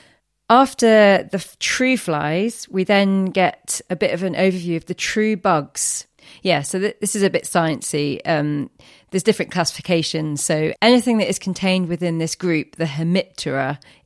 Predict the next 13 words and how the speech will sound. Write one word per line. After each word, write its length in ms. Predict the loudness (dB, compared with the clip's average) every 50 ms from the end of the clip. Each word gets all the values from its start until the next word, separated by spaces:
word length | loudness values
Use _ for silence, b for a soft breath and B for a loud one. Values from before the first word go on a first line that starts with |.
| _
is 320 | 0 2 2 0 -2 -6 -8
considered 400 | -6 -8 -6 -6 -6 -6 -6 -8
a 60 | -8
true 260 | -6 -4 -2 -2 -2
bug. 360 | 0 0 -2 -2 -2 -6 -12 -18 B B B B B B
And 160 | B -4 0 0
that 140 | 0 0
includes 500 | -2 -6 -8 -6 -4 -4 -4 -4 -4 -8
your 80 | -12 -2 0
aphids, 720 | 2 2 2 0 -2 -2 0 0 0 0 -2 -2 -6 -8 -8
your 100 | -8 -8
pond 400 | -10 -4 -2 0 0 0 0 -2
skaters, 720 | -2 -2 -2 -2 -2 -4 -4 -4 -2 -2 -2 -2 -6